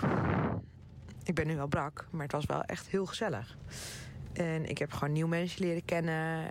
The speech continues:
En nu heb je ook wel weer iets samen gedeeld. Je hebt samen iets meegemaakt. Eh, ik heb echt superveel vragen gesteld. Dus ik weet ook allemaal waar hun interesses liggen. En het zijn gewoon hele interessante mensen. Dus ik vond het ook gewoon echt leuk om ze te leren kennen.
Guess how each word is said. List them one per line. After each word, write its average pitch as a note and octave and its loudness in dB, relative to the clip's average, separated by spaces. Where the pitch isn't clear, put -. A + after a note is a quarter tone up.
En D#3+ 0
nu D#3+ 2
heb D#3+ 2
je E3+ 4
ook E3 2
wel E3 2
weer D#3+ 2
iets - -2
samen E3 2
gedeeld. E3 0
Je F3 -4
hebt - -2
samen D#3 0
iets - -4
meegemaakt. F3 2
Eh, C#3+ 2
ik - -2
heb - -4
echt - 0
superveel F#3 2
vragen D#3+ 0
gesteld. D#3+ 0
Dus - -4
ik - -10
weet - -2
ook - 0
allemaal D3 0
waar D3 2
hun D#3 -2
interesses F3+ -2
liggen. E3+ 0
En D3 -4
het D3+ -4
zijn D#3+ 0
gewoon D#3 0
hele E3 2
interessante D#3 -2
mensen. D#3 -2
Dus D3 -2
ik - -8
vond F#3+ 2
het - 0
ook - -2
gewoon - -4
echt - -4
leuk D#3 2
om G3+ 0
ze - -4
te - -2
leren F#3 0
kennen. F3 -4